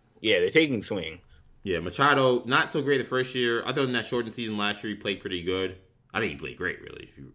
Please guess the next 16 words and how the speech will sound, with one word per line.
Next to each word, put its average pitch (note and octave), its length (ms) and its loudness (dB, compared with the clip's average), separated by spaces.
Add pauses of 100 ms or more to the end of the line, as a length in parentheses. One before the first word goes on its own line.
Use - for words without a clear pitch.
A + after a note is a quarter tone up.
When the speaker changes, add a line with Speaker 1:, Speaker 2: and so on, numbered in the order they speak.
(120)
Speaker 2:
you C#2 60 -16
know, A#1+ 160 -18 (180)
I - 60 -20
think - 140 -6
he F2+ 40 0
was F2+ 140 0
Speaker 1:
Hosmer. F#2 220 0
Speaker 2:
good. F2 80 -4 (640)
Hosmer, B2 460 4
I A#2 60 0
thought A#2+ 100 2
was A#2 160 2
a A2 40 -6
good A2 200 2
move. G#2+ 480 0 (920)
I, - 60 -2